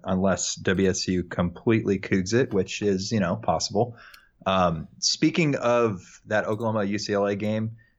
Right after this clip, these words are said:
uh, Jalen Hurts again with a huge game, fifteen for twenty, two hundred eighty-nine passing yards, three touchdowns, no interceptions, fourteen carries, a hundred fifty yards, one touchdown. Uh, he is now the Heisman frontrunner,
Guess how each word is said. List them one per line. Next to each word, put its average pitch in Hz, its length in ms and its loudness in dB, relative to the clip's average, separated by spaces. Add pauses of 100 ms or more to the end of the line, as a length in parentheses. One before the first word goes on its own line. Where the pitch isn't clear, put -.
(120)
uh, 87 100 -4
Jalen 123 480 2
Hurts 117 440 -4
again 101 680 -2 (120)
with 98 300 0
a 92 120 0
huge 123 600 2
game, 101 340 4
fifteen 113 460 0
for 101 140 -4
twenty, 104 400 0
two 110 180 0
hundred 101 220 4
eighty-nine 95 420 4
passing 92 360 0
yards, 92 300 0
three 101 160 0
touchdowns, 92 560 -2
no 95 160 2
interceptions, 90 840 0 (380)
fourteen 131 720 2
carries, 110 480 4
a - 100 -4
hundred 113 380 0
fifty 104 260 -2
yards, 92 500 0 (120)
one 98 220 0
touchdown. 90 580 -4 (120)
Uh, 80 280 -2 (100)
he 113 100 2
is 110 140 2
now 120 140 4
the 107 80 2
Heisman 104 400 0
frontrunner, 92 520 -6